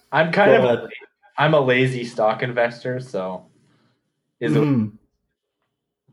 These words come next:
Speaker 1: it, it is what it is.
Speaker 2: I, well, it, well, you're an investor. You're not a trader,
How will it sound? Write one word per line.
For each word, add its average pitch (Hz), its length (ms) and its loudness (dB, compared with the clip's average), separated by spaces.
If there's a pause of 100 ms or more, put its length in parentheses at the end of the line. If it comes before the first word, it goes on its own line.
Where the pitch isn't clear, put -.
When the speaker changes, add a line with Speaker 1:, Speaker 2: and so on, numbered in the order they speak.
(1900)
Speaker 1:
it, 117 80 -16
it 120 40 -12
is 127 60 -10
what 147 160 -4
it 190 100 -8
is. 147 140 -14 (360)
Speaker 2:
I, 156 120 0
well, 165 440 4
it, 147 220 4
well, 165 180 4
you're 170 180 4
an 170 80 2
investor. 165 580 2
You're 113 120 -2
not 139 200 -2
a 117 60 0
trader, 123 600 -2